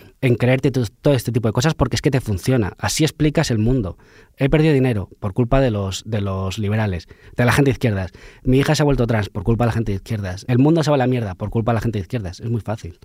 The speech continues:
Podríamos decir que si Elon Musk está equivocado en todo, y de hecho hay un libro que se llama así, que se llama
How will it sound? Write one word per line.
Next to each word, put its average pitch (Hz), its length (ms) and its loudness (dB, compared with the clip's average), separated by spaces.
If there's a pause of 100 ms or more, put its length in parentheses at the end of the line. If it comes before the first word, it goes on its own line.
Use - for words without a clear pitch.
(140)
Podríamos 123 320 4
decir 147 260 2
que 131 300 2
si 131 120 -2
Elon 127 180 2
Musk 135 160 0
está 131 160 -2
equivocado 117 320 2
en 107 60 -2
todo, 143 280 0
y 123 120 -4
de 113 80 -2
hecho 135 160 -2
hay 143 120 2
un 123 220 0
libro 143 320 0
que 123 80 -2
se - 120 -2
llama 117 160 0
así, 139 200 -4
que 135 80 -2
se 104 80 -2
llama 110 240 -2